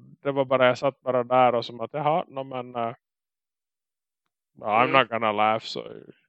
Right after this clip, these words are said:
Speaker 1: you go, you
Speaker 2: Nej,
Speaker 1: guys
Speaker 2: nej,
Speaker 1: go
Speaker 2: alltså,
Speaker 1: right
Speaker 2: jag,
Speaker 1: ahead",
Speaker 2: jag
Speaker 1: men inte kan du säga att det störde mig heller. Eh, vad var den där sista grejen? Jag tänkte, den här, den där, eh, just den här scenen ska vara en jättebra brygga in i någonting som jag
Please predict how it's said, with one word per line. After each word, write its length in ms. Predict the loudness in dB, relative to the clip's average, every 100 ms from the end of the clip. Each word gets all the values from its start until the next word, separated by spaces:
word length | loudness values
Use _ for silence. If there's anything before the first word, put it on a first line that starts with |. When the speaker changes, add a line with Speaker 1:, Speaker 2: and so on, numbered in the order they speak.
| _
Speaker 1:
you 260 | -20 -18 -8
go, 60 | -2
you 200 | -2 0
Speaker 2:
Nej, 200 | 2 2
Speaker 1:
guys 160 | 2
Speaker 2:
nej, 100 | 2
Speaker 1:
go 60 | 2
Speaker 2:
alltså, 160 | 4
Speaker 1:
right 120 | 4 4
Speaker 2:
jag, 80 | 4
Speaker 1:
ahead", 120 | 6
Speaker 2:
jag 100 | 4
Speaker 1:
men 220 | 0 -6 -8 _ -20 -20 _ _
inte 280 | -10 -10 _
kan 160 | -6 -4
du 60 |
säga 240 | 0 4 4
att 80 |
det 80 | 2
störde 500 | -6 2 6 8 6
mig 220 | 0 0
heller. 540 | 2 2 0 -2 -6 -8 _ _ _ _ -20 -20 -20 -20 _ _ _
Eh, 300 | 0 2 0 -4 -12 _ _ _
vad 180 | -4 0
var 80 | 2
den 140 | 2
där 80 | 0
sista 420 | -2 -6 -6 -6
grejen? 520 | -4 -2 -2 -4 -8 -14 _
Jag 160 | -16 -10
tänkte, 240 | -8 -8 -10
den 60 | -6
här, 300 | -2 -2 -6
den 340 | _ -10 -6
där, 420 | -2 0 2 0 -2 -8 _ -12
eh, 80 |
just 260 | -8 -8 -8
den 100 | -8
här 100 | -8
scenen 460 | -2 0 0 -2 -8
ska 220 | -8 -4
vara 160 | -2
en 60 | -2
jättebra 520 | -2 -6 -10 -6 -4
brygga 480 | -2 -4 -4 -4 -6
in 120 | -4
i 60 | -6
någonting 560 | -6 -8 -10 -12 -10
som 200 | -12 -10
jag 160 | -6 -6